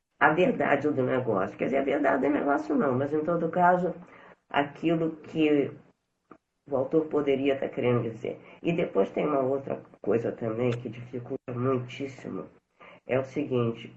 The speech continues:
o grego é uma língua muito plástica, quer dizer, você pode, ah, juntar duas palavras e com essas duas palavras formar uma só,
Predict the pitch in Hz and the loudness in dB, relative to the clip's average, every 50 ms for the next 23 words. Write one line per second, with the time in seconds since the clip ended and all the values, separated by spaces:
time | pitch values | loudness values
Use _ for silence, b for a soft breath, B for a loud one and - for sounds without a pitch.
0 | - _ - 165 165 - 147 143 147 151 151 139 120 113 - - - - - _ | -14 _ -4 -4 -2 0 0 2 4 2 2 2 0 -4 -4 -6 -10 -20 -20 _
1 | _ _ _ _ _ _ _ _ _ _ _ _ _ _ _ _ _ _ - - | _ _ _ _ _ _ _ _ _ _ _ _ _ _ _ _ _ _ -20 -20
2 | - - 117 127 131 135 135 131 131 131 139 139 139 - - - 147 147 - - | -10 -6 -4 -4 -2 -2 -2 -2 -2 -2 -2 -4 -4 -6 -8 -8 -8 -10 -12 -14
3 | - - - 135 127 117 117 123 - - - - - - 110 - - 92 - - | -20 -16 -10 -8 -6 -4 -4 -6 -6 -8 -14 -16 -12 -12 -10 -8 -8 -8 -6 -4
4 | - 123 127 123 117 113 123 123 117 123 139 135 - 143 - - - - 143 135 | -2 -2 -2 -2 -4 -2 0 0 0 0 -2 -6 -6 -6 -8 -8 -6 0 2 4
5 | 131 131 127 110 - 98 87 90 - - - - - _ _ _ _ _ _ _ | 4 4 4 2 0 -2 -4 -6 -6 -8 -18 -20 -20 _ _ _ _ _ _ _
6 | _ _ _ _ b b b b b _ _ _ _ _ _ - - 117 117 113 | _ _ _ _ b b b b b _ _ _ _ _ _ -4 -2 2 4 6
7 | 113 110 101 82 - - - - - - - _ _ _ _ _ _ _ _ - | 6 6 4 0 -4 -8 -14 -20 -20 -20 -20 _ _ _ _ _ _ _ _ -14
8 | 120 - - 160 165 147 151 - 143 135 127 123 - 123 120 147 175 170 180 247 | -10 -4 0 2 2 2 2 4 4 4 4 2 0 -2 -2 0 0 0 0 0
9 | - - - 110 110 113 - - 73 - 113 - - - - - - - - - | 0 0 0 2 2 2 2 0 0 0 -2 -4 -6 -8 -8 -12 -18 -8 -2 0
10 | 156 151 151 - 170 - - 160 156 151 170 170 170 170 - - 120 113 123 131 | 0 2 2 0 0 2 4 2 2 2 2 0 -2 -2 -2 -2 -2 2 6 6
11 | 139 139 - - - - 147 131 131 131 123 127 143 160 160 139 123 - - - | 6 6 4 -4 -2 0 2 4 4 4 6 6 6 8 8 8 6 6 4 4
12 | 127 131 135 135 - - | 8 8 8 8 6 2